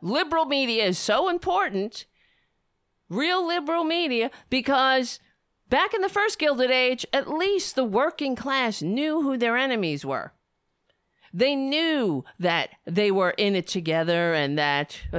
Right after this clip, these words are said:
well, not, I'm sure, uh, not taking racism into account,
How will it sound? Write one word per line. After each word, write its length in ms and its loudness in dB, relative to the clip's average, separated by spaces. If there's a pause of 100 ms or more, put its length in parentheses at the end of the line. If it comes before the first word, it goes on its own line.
(220)
well, 240 -8
not, 300 -6 (200)
I'm 320 -8
sure, 400 -4
uh, 180 -4 (260)
not 560 -4
taking 540 0
racism 580 0
into 320 -2
account, 580 -6